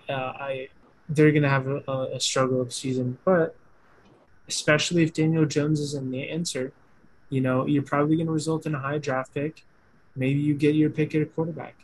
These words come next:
We'll just have to see. Um, so I think with that,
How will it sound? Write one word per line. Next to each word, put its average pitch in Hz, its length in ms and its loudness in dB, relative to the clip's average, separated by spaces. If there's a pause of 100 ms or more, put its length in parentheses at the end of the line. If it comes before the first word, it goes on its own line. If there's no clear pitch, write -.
(200)
We'll 135 120 -8
just 131 160 -6
have 139 160 -4
to - 80 -16
see. - 280 -4 (800)
Um, 127 300 0 (160)
so 180 500 0 (480)
I 160 60 -4
think 202 360 -2
with 165 180 -4
that, 160 320 2